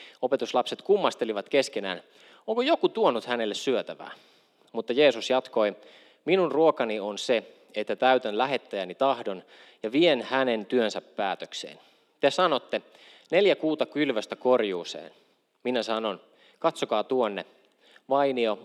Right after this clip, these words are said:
on jo vaalennut, vilja on kypsä korjattavaksi.'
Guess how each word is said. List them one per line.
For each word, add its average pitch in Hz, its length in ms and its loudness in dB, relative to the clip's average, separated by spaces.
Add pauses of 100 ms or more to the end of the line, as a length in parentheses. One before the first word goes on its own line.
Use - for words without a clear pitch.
on 110 160 -6
jo 104 100 -4
vaalennut, 101 580 -2 (360)
vilja 110 280 -2
on 90 80 -10
kypsä 101 300 -12
korjattavaksi.' 80 720 -12